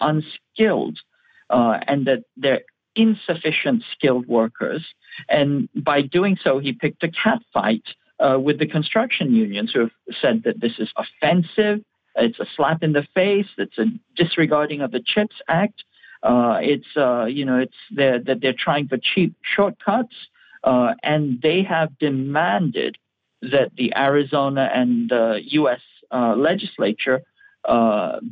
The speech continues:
block T S M C's foreign worker visas. So T S M C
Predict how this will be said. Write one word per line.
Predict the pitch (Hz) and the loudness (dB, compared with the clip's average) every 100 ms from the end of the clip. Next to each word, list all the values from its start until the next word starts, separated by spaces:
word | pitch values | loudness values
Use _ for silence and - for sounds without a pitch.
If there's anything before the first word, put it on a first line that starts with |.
| - | 0
block | 156 147 156 - - - | 2 2 -2 -6 -16 -4
T | 170 | -2
S | 147 - | -2 -2
M | 139 135 - | -2 -2 -4
C's | 131 - _ _ - | -6 -6 _ _ 0
foreign | 143 139 131 127 - | 2 2 0 -2 -8
worker | 120 127 120 - 113 - - 113 | -2 0 0 0 -2 -2 -8 -8
visas. | - 127 117 - - - _ - | 0 2 2 -4 -10 -14 _ -4
So | 143 117 - - | 0 0 -2 0
T | |
S | 196 196 | 0 0
M | - 175 170 - | -2 -2 -4 -4
C | 139 120 135 | -2 0 -2